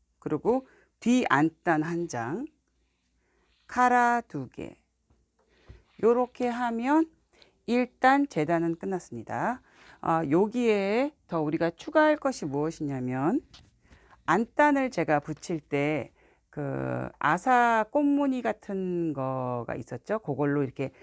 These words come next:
테두리를 싹 둘러서 제가 한번 보여드릴게요.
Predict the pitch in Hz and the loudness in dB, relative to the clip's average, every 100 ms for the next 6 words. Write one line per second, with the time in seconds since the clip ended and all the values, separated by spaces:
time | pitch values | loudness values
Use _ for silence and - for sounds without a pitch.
0 | - _ - 269 254 226 196 - - 190 | -20 _ -8 -6 -2 -4 -4 -8 -10 -10
1 | - - 147 143 139 139 143 226 294 - | -8 -4 -2 0 -2 0 2 0 -2 -14
2 | _ _ - 147 143 131 135 147 120 113 | _ _ -10 -4 -4 -4 -4 -4 -2 -6
3 | - 107 131 220 | -8 -8 -6 -6